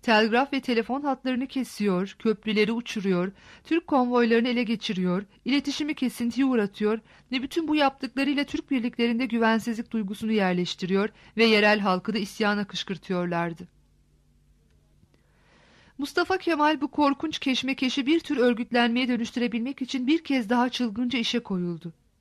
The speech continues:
Ama bu arada hastalandı.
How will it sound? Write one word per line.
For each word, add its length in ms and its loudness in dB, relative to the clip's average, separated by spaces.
Ama 240 2
bu 120 2
arada 300 0
hastalandı. 760 -2